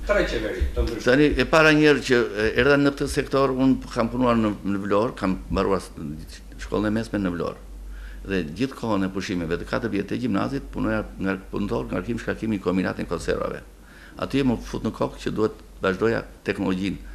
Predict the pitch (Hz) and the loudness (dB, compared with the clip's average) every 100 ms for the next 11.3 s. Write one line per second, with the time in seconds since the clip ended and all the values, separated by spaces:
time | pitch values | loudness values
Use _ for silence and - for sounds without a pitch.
0 | - 92 92 - 98 92 85 - - - | -4 0 0 0 0 -2 -4 -6 -6 -8
1 | - - - - - - - 110 98 - | -14 -18 -20 -20 -20 -8 2 4 4 -2
2 | - - - 120 104 92 78 76 - - | -20 -8 2 4 4 2 0 -2 -10 -16
3 | - - - - - - - 95 104 110 | -18 -18 -18 -18 -18 -16 -10 -6 -2 0
4 | - 120 104 104 87 80 78 50 - - | 2 4 6 6 2 -4 -6 -8 -10 -16
5 | - - - - - - - - - - | -20 -20 -20 -20 -16 -16 -16 -14 -14 -14
6 | - - - 143 - 151 143 - - - | -16 -10 0 0 4 4 4 0 -14 -20
7 | - - - 90 101 135 123 123 170 - | -20 -20 -14 -4 -2 2 6 4 2 -10
8 | - - - - - 85 110 120 131 147 | -12 -12 -12 -18 -12 -2 -2 2 2 4
9 | 143 135 107 110 139 - - - - - | 4 4 4 2 -2 -8 -14 -8 -8 -10
10 | - - - 107 113 131 120 - 110 104 | 0 0 2 2 4 4 4 0 0 0
11 | 92 - 104 | 0 -2 -4